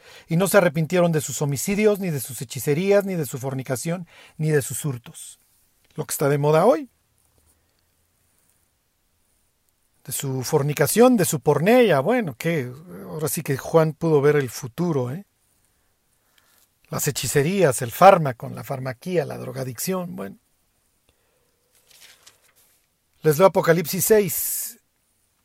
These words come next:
versículos quince y dieciséis. "Y los reyes de la tierra,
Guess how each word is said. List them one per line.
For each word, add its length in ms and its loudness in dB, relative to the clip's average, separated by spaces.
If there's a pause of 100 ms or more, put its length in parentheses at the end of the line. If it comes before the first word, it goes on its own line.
(640)
versículos 560 -2
quince 360 -4
y 40 -2
dieciséis. 840 -6 (960)
"Y 120 -8
los 180 4
reyes 320 2
de 100 2
la 120 4
tierra, 540 0